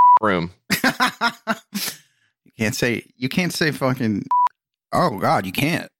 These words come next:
Speaker 2: Wow, okay. Uh,
Speaker 1: <laughs>
Speaker 2: yeah, you go into the room, like, five times a day.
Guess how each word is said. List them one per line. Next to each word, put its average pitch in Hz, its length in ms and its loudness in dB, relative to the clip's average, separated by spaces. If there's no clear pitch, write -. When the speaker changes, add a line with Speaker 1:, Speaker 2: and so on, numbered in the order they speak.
Speaker 2:
Wow, - 420 2
okay. 107 440 0
Uh, 120 500 2
Speaker 1:
<laughs> - 180 -6
Speaker 2:
yeah, 143 200 2
you 107 140 0
go 120 180 0
into 131 200 2
the 113 180 0
room, 120 240 2
like, 107 160 2
five 110 280 0
times 107 280 0
a 117 40 0
day. 98 360 0